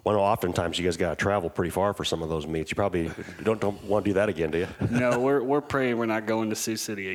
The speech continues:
Speaker 2: again.
Speaker 1: Yeah, I'll
Speaker 2: That's
Speaker 1: bet.
Speaker 2: <laughs> I'm praying to God we're not going that far, so.
Speaker 1: Well, what are your goals for both teams, you know, for the rest of the season? Are you just hoping for some more improvement?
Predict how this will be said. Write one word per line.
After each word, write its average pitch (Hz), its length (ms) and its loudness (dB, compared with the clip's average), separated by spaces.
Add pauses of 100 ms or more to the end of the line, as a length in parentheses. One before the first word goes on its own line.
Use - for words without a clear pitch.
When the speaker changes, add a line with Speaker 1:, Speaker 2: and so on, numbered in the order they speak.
Speaker 2:
again. - 260 -4
Speaker 1:
Yeah, - 60 -10
I'll 87 100 2
Speaker 2:
That's - 600 -2
Speaker 1:
bet. 123 260 0
Speaker 2:
<laughs> - 0 -
I'm 151 80 2
praying 113 360 -2
to 107 60 -6
God 107 280 -6
we're 110 100 -4
not 101 220 -6
going - 200 -10
that 104 120 -8
far, 101 380 -6
so. 104 340 -10 (240)
Speaker 1:
Well, 117 80 4
what 151 100 6
are 151 60 6
your 143 140 4
goals 131 260 4
for 117 160 0
both 101 220 2
teams, 98 180 -2
you 90 80 0
know, 90 60 2
for 92 120 -4
the 87 80 0
rest 87 200 0
of 85 80 -4
the - 40 -6
season? 90 200 0
Are 95 60 4
you 95 60 -2
just 98 140 -2
hoping 104 240 2
for - 120 -6
some - 140 -2
more 104 140 2
improvement? 107 400 0